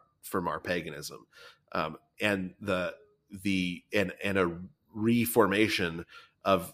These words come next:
our habits of life. And so you even call what you wear as a monk your habit, because you're, that's what you're there for, is for the reformation of your habits. So,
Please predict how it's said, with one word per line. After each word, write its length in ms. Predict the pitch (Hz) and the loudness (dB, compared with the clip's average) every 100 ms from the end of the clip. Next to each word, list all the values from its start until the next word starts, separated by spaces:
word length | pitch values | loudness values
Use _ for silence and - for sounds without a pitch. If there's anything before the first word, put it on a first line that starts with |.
| - | -2
our 120 | 92 | 0
habits 420 | 92 101 95 87 - | 4 4 4 2 -4
of 120 | 80 | 0
life. 460 | 92 80 80 - - - _ - | 2 2 -2 -12 -18 -20 _ -10
And 100 | 92 | -4
so 360 | - 95 85 - _ - | 2 2 2 -2 _ -8
you 240 | 92 92 | -2 -2
even 160 | 92 80 | -2 -4
call 480 | - 95 95 87 85 | 0 6 6 6 2
what 160 | 90 | -4
you 160 | 87 82 | -6 -4
wear 260 | 87 92 78 | 0 0 0
as 120 | 78 | -4
a 60 | |
monk 360 | 80 92 85 - | -2 -2 -2 -6
your 120 | 78 | -8
habit, 440 | - 87 71 - - - - _ | -2 -2 -4 -10 -18 -20 -20 _
because 380 | 90 92 92 78 | -10 -4 -2 -2
you're, 360 | 80 73 80 - _ _ _ 92 | -4 -4 -6 -12 _ _ _ -6
that's 280 | 82 - | -4 -4
what 80 | 87 | -6
you're 140 | 71 82 | -6 -4
there 240 | 87 85 | 0 -2
for, 380 | - 58 50 - | -2 -10 -10 -14
is 160 | 87 - | -12 -8
for 120 | 85 | -4
the 100 | 80 | -2
reformation 540 | 85 - 76 76 - | -2 -4 -10 -10 -10
of 60 | 78 | -12
your 120 | 73 | -10
habits. 460 | 82 85 - - - | -6 -6 -6 -12 -8
So, 300 | - 92 | -2 0